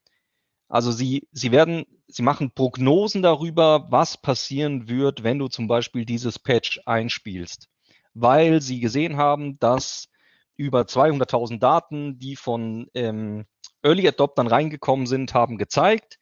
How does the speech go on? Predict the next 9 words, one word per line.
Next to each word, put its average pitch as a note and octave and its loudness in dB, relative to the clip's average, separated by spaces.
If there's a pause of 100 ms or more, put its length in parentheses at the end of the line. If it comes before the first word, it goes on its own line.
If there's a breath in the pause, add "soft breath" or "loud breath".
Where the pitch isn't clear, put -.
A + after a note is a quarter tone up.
(400 soft breath)
dass B2 2
aufgrund A#2+ -8
dessen F3+ 0
Updates C3+ -2
oder B2 -2
dieser F#3+ -4
Änderung D3+ -2 (360 soft breath)
oder C#3 2
sogar A#2 2